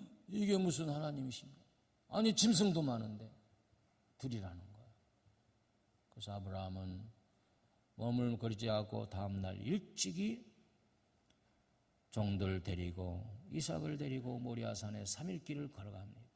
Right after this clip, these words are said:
그리고 이삭을 결박해서 번제로 드립니다. 칼로 비들어서 이삭을 잡으려고 할 때에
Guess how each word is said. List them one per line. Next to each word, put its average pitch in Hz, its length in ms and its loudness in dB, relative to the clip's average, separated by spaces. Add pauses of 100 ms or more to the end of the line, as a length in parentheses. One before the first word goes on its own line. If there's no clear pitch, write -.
(880)
그리고 98 580 -6 (460)
이삭을 101 420 -4
결박해서 165 840 -2 (560)
번제로 92 640 -6 (340)
드립니다. - 340 -14 (1040)
칼로 147 800 -8
비들어서 156 560 -4
이삭을 147 640 -6 (260)
잡으려고 135 480 -6
할 120 220 -6
때에 156 520 6